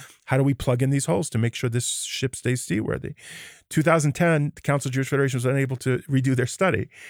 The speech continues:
They handed it over to Pew and paid for it. And the results were not, not good. Uh, the, the trends were all going maybe slower than some people f-, uh,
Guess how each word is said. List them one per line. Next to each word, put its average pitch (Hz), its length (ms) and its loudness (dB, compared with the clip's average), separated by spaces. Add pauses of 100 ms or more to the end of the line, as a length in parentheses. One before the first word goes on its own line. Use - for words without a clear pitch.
(320)
They 127 100 4
handed 131 280 4
it 131 60 4
over 131 160 4
to 131 100 2
Pew 175 300 2
and 117 100 2
paid 104 220 0
for - 160 -6
it. - 80 -10 (380)
And 135 180 4
the 143 60 2
results 139 480 2
were 135 360 2 (600)
not, 185 360 2 (560)
not 190 220 4
good. - 480 4
Uh, 165 200 4
the, 156 140 4
the 147 140 2
trends 175 380 4
were 143 80 6
all 151 120 4
going 143 360 4 (240)
maybe 139 240 6
slower 143 540 4
than 127 140 2
some 123 360 0
people 131 300 -2
f-, - 240 -12 (200)
uh, 110 280 2